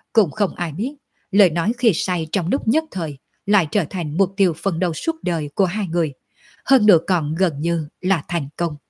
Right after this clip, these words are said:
Nếu như Sở Dương có mặt nơi đây, chắc hắn sẽ phải thủng một tiếng. Không phải gần như thành công,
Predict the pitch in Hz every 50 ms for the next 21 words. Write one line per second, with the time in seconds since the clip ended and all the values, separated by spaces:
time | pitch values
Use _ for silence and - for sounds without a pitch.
0 | _ _ _ _ _ _ _ _ _ _ - - 185 196 196 170 170 196 208 175
1 | 156 - - - 151 139 147 180 175 165 160 156 - - 165 180 233 233 175 -
2 | 165 180 165 147 156 165 175 170 - _ _ _ _ - - - _ - 262 294
3 | 294 - 214 185 170 190 269 - - 233 190 - - 185 151 - - 208 175 139
4 | 143 - 180 185 180 - - - 180 170 160 214 277 _ _ _ _ _ _ _
5 | _ _ _ _ - - 285 240 196 226 180 147 156 165 196 185 143 135 170 196
6 | 175 - 190 180 143 131 - 165 175 175 175